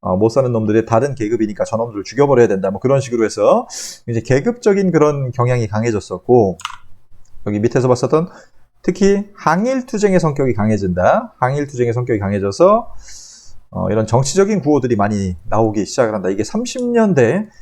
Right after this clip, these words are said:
예, 민족말살 통치 시기에, 아, 농민운동과 노동운동의 특징이다 라고 알아두면 됩니다. 이번 시간은 여기까지 하고,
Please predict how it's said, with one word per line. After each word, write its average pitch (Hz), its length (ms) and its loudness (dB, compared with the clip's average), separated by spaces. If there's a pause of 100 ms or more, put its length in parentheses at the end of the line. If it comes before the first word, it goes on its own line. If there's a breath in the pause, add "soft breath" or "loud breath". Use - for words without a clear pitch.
(160 soft breath)
예, 107 140 0
민족말살 160 540 2
통치 175 240 0
시기에, 147 560 0 (320 loud breath)
아, 95 160 -6
농민운동과 120 600 0
노동운동의 107 600 -2
특징이다 95 640 -4 (160)
라고 127 480 -4
알아두면 120 420 -4
됩니다. 92 500 -2
이번 131 160 -2
시간은 151 380 -4 (300)
여기까지 143 440 2
하고, 185 500 4